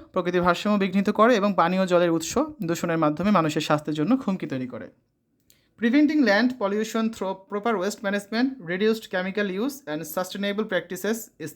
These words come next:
essential to protect both the land and water, ensuring a healthier environment for all living beings। ভূমি দূষণ প্রতিরোধের জন্য সঠিক বর্জ্য ব্যবস্থাপনা, রাসায়নিকের ব্যবহার হ্রাস এবং টেকসই পদ্ধতির ব্যবহার অত্যন্ত জরুরি, যাতে ভূমি এবং জল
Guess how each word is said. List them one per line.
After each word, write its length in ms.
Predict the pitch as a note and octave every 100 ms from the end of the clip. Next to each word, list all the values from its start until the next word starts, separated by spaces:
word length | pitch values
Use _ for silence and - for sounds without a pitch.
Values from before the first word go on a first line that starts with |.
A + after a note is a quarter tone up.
| E3
essential 420 | G3+ G3+ G#3+ A#3 C4 _ _ -
to 60 | E3
protect 280 | F3+ F3+ F3 -
both 140 | E3+ E3+
the 60 | D3+
land 180 | D#3 A3+ A3+
and 80 | C#3+ C3+
water, 220 | C3+ A3+ C#4+ _ _ _ G3+
ensuring 400 | A3 A3+ C4+ C#4 C4
a 20 | A3
healthier 340 | G#3 G#3 A3 G3
environment 500 | F3+ F3+ F3+ F#3+ G3+ G3 -
for 120 | D3+ D3 D#3
all 160 | D#3+ E3 D3+
living 220 | D3+ D3+ C#3
beings। 240 | A#2 - - - _ _ _ _ _ _ _ _ _ _ _ _ - E3+
ভূমি 200 | A3+ C4+
দূষণ 200 | C#4 D4+ B3
প্রতিরোধের 400 | A#3+ A#3+ A#3 A#3+
জন্য 140 | A3+ A3+ A3+
সঠিক 220 | G#3+ A3 F#3+
বর্জ্য 200 | F#3+ G3 G#3
ব্যবস্থাপনা, 500 | G#3 - A3+ A3 C4+ C4+
রাসায়নিকের 520 | D#3+ F#3+ F#3+ F#3+ G3 F3
ব্যবহার 320 | D#3+ E3+ F#3 D3+
হ্রাস 220 | D#3 A3+ - D#3
এবং 120 | D#3 D#3 D#3
টেকসই 320 | A3+ - C4 A#3
পদ্ধতির 340 | A#3 A#3 A3+
ব্যবহার 300 | G3 G3 G#3 F3
অত্যন্ত 220 | E3 F3+ F3 D#3+
জরুরি, 240 | C#3+ G#3+ C4
যাতে 140 | E3+ E3
ভূমি 200 | F3+ G3 G#3
এবং 120 | G3+ G#3 F#3+
জল 140 | A3+